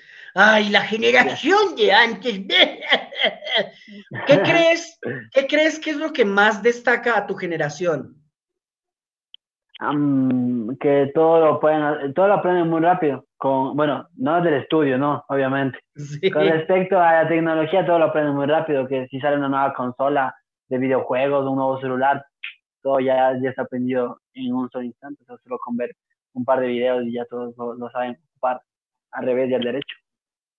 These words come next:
Speaker 1: Oye, Axel, una, una pregunta. Eh, ¿te hubiera gustado pertenecer a alguna generación?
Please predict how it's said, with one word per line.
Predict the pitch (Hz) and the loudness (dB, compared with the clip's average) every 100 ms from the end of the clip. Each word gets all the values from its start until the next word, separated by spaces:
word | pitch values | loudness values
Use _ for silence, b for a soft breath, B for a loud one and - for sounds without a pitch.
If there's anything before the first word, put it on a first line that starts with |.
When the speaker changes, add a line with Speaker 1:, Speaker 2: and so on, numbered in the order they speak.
| _ | _
Speaker 1:
Oye, | - 202 240 254 | -4 0 6 6
Axel, | 220 220 233 - 285 262 190 | 8 6 6 2 0 0 -2
una, | 208 220 240 | -2 0 0
una | 240 269 | 0 4
pregunta. | 269 220 233 226 170 - B B B - | 4 2 -2 0 0 -4 B B B 0
Eh, | 214 240 - - - | 4 4 2 -8 0
¿te | 226 | 2
hubiera | 240 269 | 8 8
gustado | 285 277 - 214 240 233 | 8 2 2 6 6 6
pertenecer | 262 - 202 190 196 202 208 | 4 4 2 0 2 2 4
a | 226 233 226 | 4 4 0
alguna | - 180 180 160 202 220 | 0 -2 -2 -2 -2 0
generación? | 226 233 196 165 - 185 202 233 240 | 0 0 0 -2 -4 0 2 0 -4